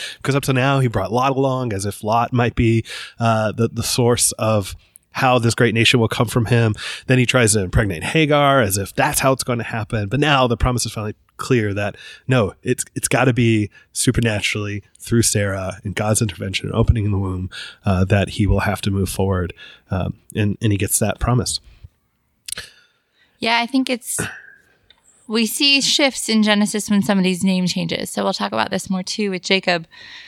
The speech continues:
Speaker 2: But there's a name change, which is a speaking over and a promising of what is to be true. And in some ways, Abram owns it in a way that he hasn't before.
Speaker 1: Yep.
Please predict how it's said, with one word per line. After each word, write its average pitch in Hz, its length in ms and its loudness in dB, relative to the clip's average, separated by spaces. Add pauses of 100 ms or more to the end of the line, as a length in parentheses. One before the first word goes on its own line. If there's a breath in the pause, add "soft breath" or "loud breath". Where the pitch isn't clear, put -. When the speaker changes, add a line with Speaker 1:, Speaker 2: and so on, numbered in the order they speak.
(280 loud breath)
Speaker 2:
But 196 120 -2
there's 202 160 2
a 208 60 0
name 208 260 4
change, 175 340 2
which - 160 -2
is 180 140 0
a 180 40 -4
speaking 185 400 2
over 180 200 2
and 175 180 2
a 170 60 2
promising 175 560 2
of 170 100 -4
what 175 120 0
is 175 120 -2
to - 100 -4
be 175 120 -4
true. 185 560 2 (420 loud breath)
And 190 380 2 (420)
in 214 200 2
some 214 200 0
ways, 208 260 2 (140)
Abram 202 520 2 (160)
owns 208 320 2
it 185 200 0
in 190 120 2
a 185 80 2
way 185 180 2
that 185 120 0
he 190 100 0
hasn't 185 440 0
before. 175 680 -6
Speaker 1:
Yep. 117 140 -6